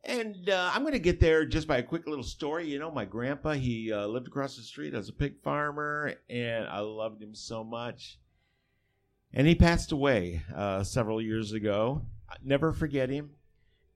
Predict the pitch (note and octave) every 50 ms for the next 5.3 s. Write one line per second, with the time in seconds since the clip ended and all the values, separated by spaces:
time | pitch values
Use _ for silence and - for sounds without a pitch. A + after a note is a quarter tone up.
0 | _ _ - A#2 A2 - - - C#3 C#3 C#3 C3 B2 - - A#2+ A#2+ A#2+ A#2+ C#3
1 | C#3 - D3 C#3+ C#3 B2+ A#2 - A2+ A#2+ B2 B2+ C3 C#3 C3 - A2 G2 - -
2 | B2+ B2+ B2+ B2 - - - C3 B2+ - C3+ C3 B2 - B2+ B2 C3 C3+ C3 B2+
3 | B2+ A2+ G#2 A2+ C3 C3 B2 C3 A#2 A#2 A2 A2+ A#2+ B2+ C#3 C#3+ C#3 A#2+ G2+ A2
4 | A#2 G#2+ G#2+ C3 C3 B2+ B2+ C3 B2+ B2 B2 C3 C3+ C#3 C3 C3 C3+ C3 B2+ B2
5 | B2+ C3+ C#3 C#3+ -